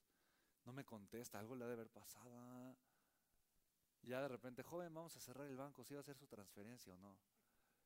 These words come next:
Y en ese momento me doy cuenta que mi amigo no iba a llegar. Que me iba, que me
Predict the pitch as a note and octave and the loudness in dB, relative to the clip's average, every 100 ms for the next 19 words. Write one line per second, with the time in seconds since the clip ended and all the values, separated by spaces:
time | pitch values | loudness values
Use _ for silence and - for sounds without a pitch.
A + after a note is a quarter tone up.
0 | - B2 D3 D3 D3 C#3 C3 C3 B2+ C3 | -2 0 2 0 0 2 2 2 2 2
1 | A2 G#2+ A2+ A2 G#2+ G#2 F2+ E2+ E2 - | 0 -2 -2 -2 -2 -2 -4 -8 -14 -16
2 | - - - - - - - - - - | -20 -20 -20 -20 -20 -20 -20 -20 -20 -20
3 | - - - A2+ A2+ A#2+ A#2+ A#2 G#2+ G#2+ | -20 -20 -6 -2 0 0 0 -2 -2 -4